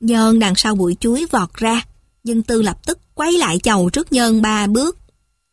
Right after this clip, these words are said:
Vậy là chỉ còn Tài. Tư đi vòng đống rơm, qua bụi cây tùm nụm. Không có. Tư suy nghĩ,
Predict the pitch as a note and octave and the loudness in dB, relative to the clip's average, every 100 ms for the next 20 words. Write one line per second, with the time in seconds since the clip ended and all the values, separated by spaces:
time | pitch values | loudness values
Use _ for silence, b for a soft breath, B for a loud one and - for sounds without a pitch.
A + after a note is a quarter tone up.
0 | _ G3 F#3 F#3 A3 G#3 G3 F3 G3 B3 | _ -8 -4 0 0 0 0 0 -2 -2
1 | B3 F#3 - G3 G3 F3+ F3 _ _ _ | 0 0 0 0 0 -2 -4 _ _ _
2 | _ _ _ _ - B3 A#3+ A#3 A#3 A#3 | _ _ _ _ -6 -2 2 2 4 4
3 | A#3 A3+ F#3 F#3+ C4 - C#4 C4+ C4 - | 2 2 2 2 0 0 0 2 0 -2
4 | - G#3+ G#3 G#3+ G3 F3+ A3+ A3+ G#3 F3 | -8 -4 -2 0 0 0 -2 0 0 2
5 | F3 E3 G3 - _ _ _ _ - A3+ | 0 0 -2 -6 _ _ _ _ -10 -4
6 | A3+ A3+ A3 D4+ B4+ - _ _ _ _ | -4 -2 -2 -2 -4 -12 _ _ _ _
7 | _ _ _ A#3 G#3+ G#3+ - A3+ A3 F#3 | _ _ _ -4 0 2 4 4 4 2
8 | F#3 | 2